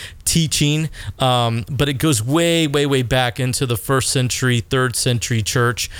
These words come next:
where, uh, people were called catechumens. Um, and so I'm gonna roll that out in just a minute. Also, I wanna bring to you some of my tech tips of the week, and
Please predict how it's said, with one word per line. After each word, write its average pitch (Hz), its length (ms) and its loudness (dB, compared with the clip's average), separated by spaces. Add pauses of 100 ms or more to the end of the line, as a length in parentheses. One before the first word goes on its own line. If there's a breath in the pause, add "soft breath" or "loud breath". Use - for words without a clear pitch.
(160 loud breath)
where, 131 600 4
uh, 120 180 2
people 139 360 -2
were 117 240 2
called 120 440 0
catechumens. 127 920 0 (320 loud breath)
Um, 117 520 2
and 139 180 2
so 131 320 2
I'm 127 140 0
gonna 139 160 2
roll 127 280 2
that 131 160 2
out 123 200 0
in 120 100 -6
just 127 260 -4
a 120 40 -2
minute. 120 440 0 (280 loud breath)
Also, 185 400 2
I 175 80 4
wanna 180 180 2
bring 156 300 -2
to 151 120 -4
you 160 300 2
some 151 240 0
of 143 80 0
my 147 160 2
tech - 320 -4
tips - 260 -2
of 131 120 0
the 127 80 2
week, 131 420 -2 (380 loud breath)
and 127 440 2